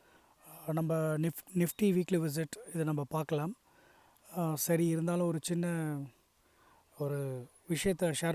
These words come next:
பண்ணிக்கலாம் அப்படின்னு தான் இந்த வீடியோ. உங்களுக்கு ரெண்டு விஷயத்தை பத்தி பேசலாம்னு இருக்கேன். ஒண்ணு வந்து நம்ம இயர் எண்டை முடிச்சிருக்கோம். ஒரு ஃபைனான்ஷியல் இயர் முடிஞ்சிருக்கு. So, இந்த வருஷம் நம்ம போர்ட்ஃபோலியோ, I mean, பர்டிகுலரா என்னோட போர்ட்ஃபோலியோ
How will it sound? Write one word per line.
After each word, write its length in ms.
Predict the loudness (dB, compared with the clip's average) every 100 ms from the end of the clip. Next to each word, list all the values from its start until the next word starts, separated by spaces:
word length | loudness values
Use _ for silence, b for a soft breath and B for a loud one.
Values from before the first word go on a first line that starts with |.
| -2
பண்ணிக்கலாம் 320 | -4 -4 -6
அப்படின்னு 220 | -4 -4 -2
தான் 140 | -2
இந்த 120 | -2
வீடியோ. 440 | -2 -4 -4 -6 -10 b b b b b b b b -2
உங்களுக்கு 500 | 2 2 2 2 2
ரெண்டு 240 | 2 4
விஷயத்தை 360 | 2 2 0 0
பத்தி 160 | -4 -2
பேசலாம்னு 420 | -2 -4 -2 -4
இருக்கேன். 360 | -4 -6 -8 -6 0
ஒண்ணு 240 | 4 4
வந்து 400 | 4 0 -2 -4 -4
நம்ம 180 | -2 2
இயர் 260 | 4 4
எண்டை 280 | 4 0 -2
முடிச்சிருக்கோம். 480 | -4 -6 -8 -8 -12 -14 b b b -4
ஒரு 100 | -2
ஃபைனான்ஷியல் 360 | 0 2 2 2
இயர் 200 | 0 0 -2
முடிஞ்சிருக்கு. 460 | -4 -6 -8 -12 -12 _ b b b
So, 200 | -2 2
இந்த 200 | 4 4
வருஷம் 500 | 2 2 2 0 0 -4
நம்ம 220 | -6 -4 -2
போர்ட்ஃபோலியோ, 460 | -2 -2 -2 -2 -4 -8 -4
I 60 |
mean, 160 | -4 -4 -10 _ -6
பர்டிகுலரா 500 | -4 0 0 0 -2 -4
என்னோட 240 | -4 0 0
போர்ட்ஃபோலியோ 500 | 0 -4 -2 -2 -2